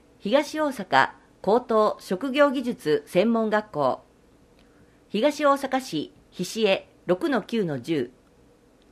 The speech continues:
対象、区内に住む中学生、高校生およびその保護者。定員二十名、先着順、保護者含む。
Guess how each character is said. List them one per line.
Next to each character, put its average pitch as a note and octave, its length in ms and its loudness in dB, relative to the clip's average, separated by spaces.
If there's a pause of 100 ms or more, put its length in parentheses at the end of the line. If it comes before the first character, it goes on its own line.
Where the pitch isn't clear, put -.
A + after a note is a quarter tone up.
(540)
対 A3+ 180 4
象、 G#3+ 400 -2 (480)
区 E4+ 120 0
内 D4+ 180 2
に F#3 120 -2
住 F3+ 220 -4
む D3 200 -2 (280)
中 B3+ 220 0
学 C4 180 0
生、 C3+ 440 -2 (320)
高 A3+ 200 4
校 C#4+ 220 -4
生 C3 380 -4 (260)
お A3 80 2
よ G3+ 140 4
び D3 320 -6
そ - 160 -4
の A#3+ 100 0
保 G#3+ 120 0
護 A3 100 0
者。 - 260 -4 (1400)
定 B3 220 6
員 A#3+ 320 -2 (320)
二 G3+ 160 0
十 D4 180 -2
名、 D3+ 460 0
先 F#3 240 -2
着 G#3 240 -6
順、 E3+ 280 -4 (600)
保 F3+ 120 0
護 B3 80 4
者 A#3 140 -6
含 D#3 300 -10
む。 D3+ 120 -8